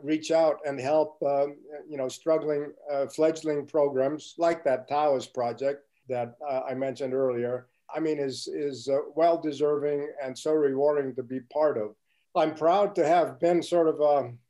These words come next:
a, a minor cog in the machinery, uh,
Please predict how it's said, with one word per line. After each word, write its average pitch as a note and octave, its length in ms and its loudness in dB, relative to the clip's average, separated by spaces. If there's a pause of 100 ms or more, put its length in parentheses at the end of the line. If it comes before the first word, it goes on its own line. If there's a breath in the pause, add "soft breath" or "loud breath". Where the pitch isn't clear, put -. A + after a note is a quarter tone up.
(380)
a, C#3 100 0 (100)
a C#3 40 -4
minor D#3 440 2
cog E3 460 2
in D3 120 0
the C#3 60 -2
machinery, C#3+ 680 0 (180)
uh, C#3+ 240 0